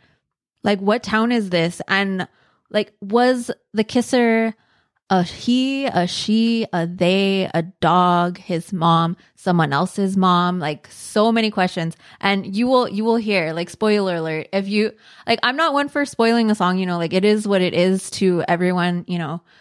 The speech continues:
that's the, the beauty about music. But I really had some <laughs> questions, so, and Zachary answers them in his, in his clip, so I'm excited about that. I'm excited for you to hear that.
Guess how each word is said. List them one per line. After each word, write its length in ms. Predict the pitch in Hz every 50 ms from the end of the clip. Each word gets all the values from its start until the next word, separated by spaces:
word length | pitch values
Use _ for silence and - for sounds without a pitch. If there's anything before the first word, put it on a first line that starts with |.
| _ _
that's 220 | - 185 185 -
the, 360 | - 190 190 180 175 170 - - _ _ _ _
the 80 | - 185
beauty 380 | 180 185 190 180 185 185 190 -
about 280 | - 170 175 165 165 180
music. 440 | 180 175 180 175 190 185 185 - _ _ _ _ _ _ _ -
But 180 | 208 185 - -
I 60 | 190
really 220 | 196 196 208 208 220
had 180 | 240 208 190
some 120 | - 196 180
<laughs> 20 |
questions, 680 | - - - - - - - 247 233 - 269 262 - -
so, 360 | 247 240 240 214 196 190 - - - - - - 254 -
and 300 | - 226 233 226 214 226
Zachary 580 | - - 226 240 196 233 - - 277 254 233 -
answers 440 | - 196 202 202 - 196 190 190 185
them 300 | 196 185 180 175 170 -
in 140 | - 185 196
his, 300 | 196 190 175 175 - - _ _ - - - - _ _ -
in 80 | 190
his 160 | 190 190 185 -
clip, 240 | - 202 175 -
so 320 | - - 196 185 175 170 165
I'm 240 | 147 - 175 175 180
excited 560 | 180 - - 180 175 170 170 165 170 180 185 175 - - _ -
about 300 | - 185 151 160 - -
that. 240 | 127 147 156 - _ -
I'm 140 | 202 202
excited 400 | 214 202 - - 208 196 185 190
for 100 | - -
you 120 | 185 170 165
to 80 | 165
hear 140 | 170 147 147
that. 280 | 143 147 151 - -